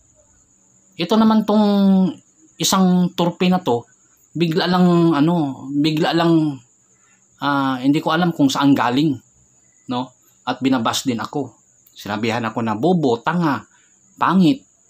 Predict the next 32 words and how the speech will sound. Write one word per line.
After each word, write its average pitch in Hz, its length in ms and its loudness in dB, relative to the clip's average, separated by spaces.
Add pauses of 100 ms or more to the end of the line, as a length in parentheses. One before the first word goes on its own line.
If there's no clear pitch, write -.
(880)
Ay, 196 160 -2
yung 269 80 2
pinagpubuto 214 640 0
ng, 190 160 2
ah, 165 160 0
pinagpuputok 180 640 -4
ng 170 240 0
butsi 165 240 0
nila 147 240 2
na 131 320 0 (400)
sinabi 151 400 -2
ko - 80 -4
na 143 100 2
mas 143 220 0
gwapo 143 400 0
ako 151 80 -4
sa - 160 -4
kanila, 139 320 0
eh 123 100 -4
di, 165 220 -6 (640)
galit 170 240 -2
na 190 80 0
galit, 202 240 -2
hindi 147 160 2
makamove 165 400 0
on. 135 140 0 (180)
Post 131 240 -2
ng 135 160 -2
post - 160 -2
ng 147 160 0
kapiknyusan. 160 720 -4 (1400)
Pinagtawanan 175 480 2